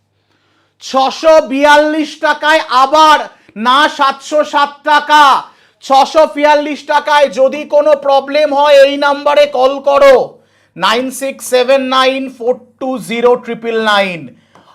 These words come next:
আবার ফিরে এসছে তোমাদের জন্য ছশো বিয়াল্লিশ টাকায় আবার, আবার ছশো বিয়াল্লিশ টাকায়। কি করে ফোন থেকে পারচেজ করবে সেটাও একবার তোমাদের দেখিয়ে দিই, কি করে তোমরা ফোন থেকে পারচেজ করবে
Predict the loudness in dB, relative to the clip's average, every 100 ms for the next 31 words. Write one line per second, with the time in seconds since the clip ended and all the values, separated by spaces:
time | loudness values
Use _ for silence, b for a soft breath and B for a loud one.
0 | -4 0 4 4 4 2 -2 2 4 4
1 | 2 -2 0 -2 0 2 4 2 2 0
2 | 0 -4 -6 -6 -6 -4 -4 -4 -2 -2
3 | -2 -6 -10 -6 -4 -2 -4 -2 0 4
4 | 4 4 -2 _ _ _ _ b b b
5 | b b 2 4 4 2 2 -4 -6 -4
6 | -4 -2 0 0 0 -6 -6 -2 0 4
7 | 4 2 -4 b b b -6 -6 -2 2
8 | 2 2 -2 0 0 0 -2 0 0 2
9 | 2 0 -4 -8 -4 0 0 0 0 -2
10 | 2 4 4 2 0 -2 0 -2 -2 -2
11 | -4 -4 -4 -4 -6 -12 -18 _ b b
12 | b b b -6 -4 2 4 4 4 2
13 | 2 0 0 0 0 -4 -4 -2 0 -2
14 | 0 -4 -2 2 2 2 -2 -6